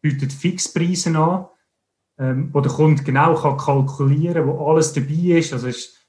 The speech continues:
Storyboard-Erarbeitung ist dabei,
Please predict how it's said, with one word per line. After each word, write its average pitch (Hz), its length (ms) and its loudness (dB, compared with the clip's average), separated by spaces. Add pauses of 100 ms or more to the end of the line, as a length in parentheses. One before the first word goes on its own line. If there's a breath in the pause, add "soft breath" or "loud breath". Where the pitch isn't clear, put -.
Storyboard-Erarbeitung 139 1500 0
ist 131 260 -6
dabei, 135 520 -2